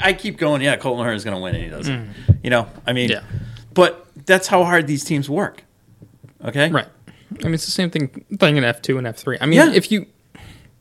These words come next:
Speaker 2: if anyone's out there complaining
Speaker 1: Super formula.
Speaker 2: G-, right. If any, if anyone's out there complaining about F one so
Speaker 1: Spec cars?
Speaker 2: boring. No, no, no. E-, F one being boring.
Speaker 1: Quick question.
Speaker 2: Go, go find a different racing series. There's plenty of racing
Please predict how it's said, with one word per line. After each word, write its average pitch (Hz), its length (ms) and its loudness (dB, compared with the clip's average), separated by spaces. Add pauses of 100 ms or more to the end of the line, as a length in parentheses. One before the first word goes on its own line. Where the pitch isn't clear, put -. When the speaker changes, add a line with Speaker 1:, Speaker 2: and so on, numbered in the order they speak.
(920)
Speaker 2:
if 147 120 -2
anyone's 214 340 4
out 143 180 2
there 135 120 2
complaining 120 560 -4
Speaker 1:
Super 220 220 4
formula. 240 460 0 (160)
Speaker 2:
G-, - 120 -12 (360)
right. 135 280 -2
If 143 120 0
any, 196 180 4
if 160 180 2
anyone's 208 240 2
out 127 120 4
there 127 120 2
complaining 110 400 -6
about 104 360 -4 (200)
F 131 120 0
one 110 140 -2
so 127 140 4
Speaker 1:
Spec 107 100 0
cars? 151 360 2
Speaker 2:
boring. - 80 -14 (180)
No, 156 120 6
no, 156 140 6
no. 135 200 2
E-, 139 120 2
F 147 220 0
one 143 120 2
being 127 240 0
boring. 117 420 -2
Speaker 1:
Quick 190 140 -4
question. 143 440 -6
Speaker 2:
Go, 143 280 8
go 131 460 0 (300)
find 127 580 -4
a 113 60 -6
different 113 260 -6
racing 104 300 -6
series. - 320 -12
There's 135 160 4
plenty 139 460 -2
of 123 120 0
racing 117 440 0